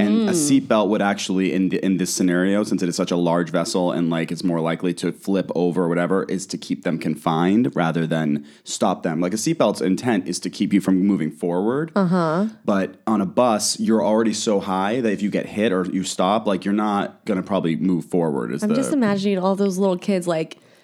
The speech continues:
Speaker 2: flying around the inside of a bus, though. It seems so dangerous.
Speaker 1: It's apparently not. The National Safety says there are,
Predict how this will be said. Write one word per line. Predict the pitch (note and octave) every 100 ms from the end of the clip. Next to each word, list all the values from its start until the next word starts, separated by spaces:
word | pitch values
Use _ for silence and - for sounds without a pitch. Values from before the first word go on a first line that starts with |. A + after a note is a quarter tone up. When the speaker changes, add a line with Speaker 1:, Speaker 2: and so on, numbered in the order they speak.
| _ _ _
Speaker 2:
flying | - B3 F#3+ G#3+ G#3 G3+
around | F#3 E3+ F3+
the | F3+ F3
inside | F3 F3+ E3
of | D#3+
a | D#3
bus, | D3+ E3+ F3+
though. | - C3 F2
It | -
seems | - C4+ C#4+
so | G#3+ F3+
dangerous. | D#3 F#3 G#3 F3 - G3 A3 -
Speaker 1:
It's | A2+ - - - -
apparently | - B2+ C3 B2+
not. | D3 C#3+
The | A#2
National | A2 A2+ A2+ C#3+
Safety | C#3 B2+ C3
says | C3 A2+ G#2+
there | G#2
are, | G2